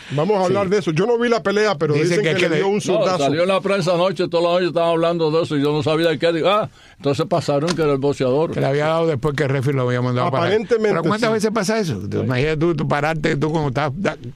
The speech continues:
Speaker 2: recibiendo golpe y dando.
Speaker 1: Sí.
Speaker 2: No es fácil.
Speaker 1: Y uno de los jueces, por quitarle ese punto, perdió la pelea por un punto.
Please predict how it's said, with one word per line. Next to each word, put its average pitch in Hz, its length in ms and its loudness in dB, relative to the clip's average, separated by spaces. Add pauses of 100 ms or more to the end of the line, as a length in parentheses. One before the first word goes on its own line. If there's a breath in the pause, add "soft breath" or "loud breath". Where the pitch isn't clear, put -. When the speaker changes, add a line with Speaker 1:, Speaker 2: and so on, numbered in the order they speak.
Speaker 2:
recibiendo 135 500 -2
golpe 160 320 0
y 156 40 2
dando. 180 360 -2
Speaker 1:
Sí. 123 140 -4 (320 loud breath)
Speaker 2:
No 131 100 -4
es 113 80 -4
fácil. 113 320 -4
Speaker 1:
Y 185 60 2
uno 226 340 2
de 220 60 0
los 208 160 0
jueces, 175 520 -2 (220)
por 156 180 -2
quitarle 175 380 0
ese 202 160 -2
punto, 175 440 -4
perdió 143 280 -2
la 156 120 -2
pelea 147 340 -2
por 135 120 -4
un 139 120 0
punto. 123 380 -8